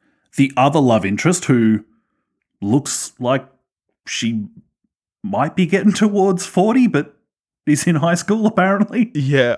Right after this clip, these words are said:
Speaker 2: I thought it was Felicity. For, I was so sure that that was, what's her name? Kerry Russell. <laughs>
Speaker 1: Yeah.
Speaker 2: It's not her.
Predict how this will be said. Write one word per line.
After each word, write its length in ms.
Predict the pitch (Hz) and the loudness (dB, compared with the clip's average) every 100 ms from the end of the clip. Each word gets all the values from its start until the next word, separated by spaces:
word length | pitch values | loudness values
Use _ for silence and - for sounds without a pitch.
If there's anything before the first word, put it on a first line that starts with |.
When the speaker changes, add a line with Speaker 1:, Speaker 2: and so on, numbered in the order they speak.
| - | 0
Speaker 2:
I 160 | 180 | 0
thought 180 | 220 285 | 2 0
it 80 | 240 | 0
was 140 | 156 | -2
Felicity. 680 | - 127 123 - 139 87 - _ _ _ | -2 -4 -4 -2 -4 -6 -14 _ _ _
For, 320 | - 139 127 | -4 -2 2
I 120 | 147 202 | 2 4
was 220 | 202 156 | 2 0
so 320 | - 175 170 | -2 0 0
sure 280 | 143 - 160 | 0 0 0
that 140 | 131 117 | 0 -4
that 200 | - 143 | -6 -2
was, 320 | 151 135 - - - _ | -2 -2 -6 -18 -20 _
what's 200 | 170 - | -6 -2
her 120 | 180 | -2
name? 400 | 147 139 196 214 - _ _ _ _ _ | -2 -4 -6 -8 -12 _ _ _ _ _
Kerry 220 | 175 170 | 2 2
Russell. 460 | 147 156 - 90 92 - | 2 0 -2 -10 -8 -6
<laughs> 80 | - _ _ _ _ _ | -6 _ _ _ _ _
Speaker 1:
Yeah. 280 | 143 104 - - - | 0 0 -2 -12 -6
Speaker 2:
It's 160 | 185 170 | -4 2
not 160 | 196 165 | 2 2
her. 320 | 104 110 | -2 -4